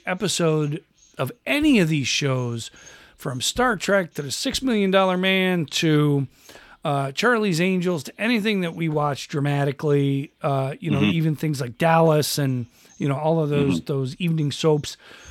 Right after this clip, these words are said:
Speaker 1: Um, you know, it was, you know, let's, let's solve this in an hour, you know? And, and, uh, now it's like,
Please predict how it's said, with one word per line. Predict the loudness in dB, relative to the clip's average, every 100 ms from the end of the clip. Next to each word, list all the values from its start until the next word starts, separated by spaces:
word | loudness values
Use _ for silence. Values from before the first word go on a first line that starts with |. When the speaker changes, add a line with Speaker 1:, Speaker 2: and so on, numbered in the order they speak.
| -20 -2
Speaker 1:
Um, | 0 0 -2 -8 _ _ _
you | -6
know, | -6
it | -6 -4
was, | -4 -6 -8
you | -10 -6
know, | -4
let's, | -4 -6 -10 -12
let's | -12 -6
solve | -2 -2 -2
this | -4 -4
in | -4
an |
hour, | -2 0 -2 -2 -18 _ _ _
you | -12
know? | -12 -14 -16 -20 -20 -20 _
And, | -4 -2 -2 -4 -8 -8
and, | -6 -6 -6
uh, | -8 -10 -10
now | -4 -2 -2 -2 -2 -2
it's | -4 -6
like, | -8 -8